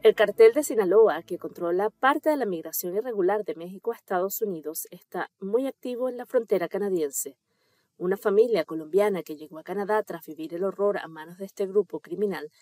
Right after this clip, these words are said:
dio su testimonio al programa de Radio Canadá Enquête. En diciembre de dos mil veintidós, Alex, Daniela y sus dos hijos llegaron a Canadá para solicitar refugio tras un viaje lleno de peligros,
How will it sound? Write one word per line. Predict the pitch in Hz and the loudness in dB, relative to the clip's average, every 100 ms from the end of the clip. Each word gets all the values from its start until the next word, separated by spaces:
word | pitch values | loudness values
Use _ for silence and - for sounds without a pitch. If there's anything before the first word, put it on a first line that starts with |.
| _ _ _ - | _ _ _ 6
dio | 226 | 6
su | 226 254 | 6 2
testimonio | 262 - 190 185 202 233 | -10 -12 -6 -4 0 -2
al | |
programa | - 220 190 180 214 | 0 -2 -2 -2 -4
de | 220 180 | -4 -8
Radio | 170 170 160 | -8 -12 -12
Canadá | 156 151 156 190 240 _ _ _ - - | -16 -20 -14 -14 -14 _ _ _ -12 -8
Enquête. | 254 - - _ - _ _ _ _ _ _ - _ _ _ _ | -8 -8 -12 _ -20 _ _ _ _ _ _ -20 _ _ _ _
En | 196 | 0
diciembre | 202 208 233 254 294 | 2 4 2 0 -2
de | 180 | -2
dos | 196 226 | -2 -4
mil | 190 175 | -4 -4
veintidós, | 175 247 220 180 247 247 - - _ - | -2 -4 -4 -2 -2 -4 -6 -8 _ -2
Alex, | - 214 175 151 - - | 2 4 4 2 -2 -10
Daniela | 165 165 190 208 165 | -8 -2 0 2 0
y | 156 | -4
sus | 156 - | -10 -10
dos | 175 - | -6 -2
hijos | 185 - 170 - _ _ _ - | -2 -4 -10 -10 _ _ _ 2
llegaron | 196 214 285 | 6 6 2
a | 294 | -2
Canadá | 220 180 190 | -2 0 -2
para | 202 247 | -2 -4
solicitar | - 190 170 160 165 | -2 -4 -4 -6 -6
refugio | 180 202 233 208 190 185 | -6 -2 2 2 0 -6
tras | - 160 - | -6 -14 -12
un | 170 | -6
viaje | 170 185 208 | -4 -4 -2
lleno | 190 226 240 | 4 4 4
de | 233 | -4
peligros, | 208 156 151 - - | -6 -8 -8 -14 -20